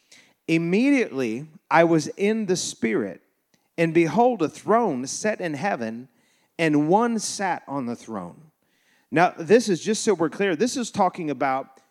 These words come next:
God being seated on the throne, because in the, in the next chapter, moving in the next chapter,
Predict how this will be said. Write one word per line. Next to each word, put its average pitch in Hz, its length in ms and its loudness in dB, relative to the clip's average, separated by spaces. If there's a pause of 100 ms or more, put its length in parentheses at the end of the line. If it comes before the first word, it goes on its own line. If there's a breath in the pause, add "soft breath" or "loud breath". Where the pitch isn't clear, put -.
(180)
God 185 400 2
being 143 200 2
seated 131 380 -2
on 120 140 -2
the 113 80 -8
throne, 127 340 -4
because 135 360 -2
in 151 200 -8
the, 143 180 -6 (100)
in 151 160 -6
the 135 60 -2
next 185 300 -4
chapter, 143 360 0
moving 160 280 0
in 147 80 -2
the 135 60 -2
next 180 220 -4
chapter, 135 380 -4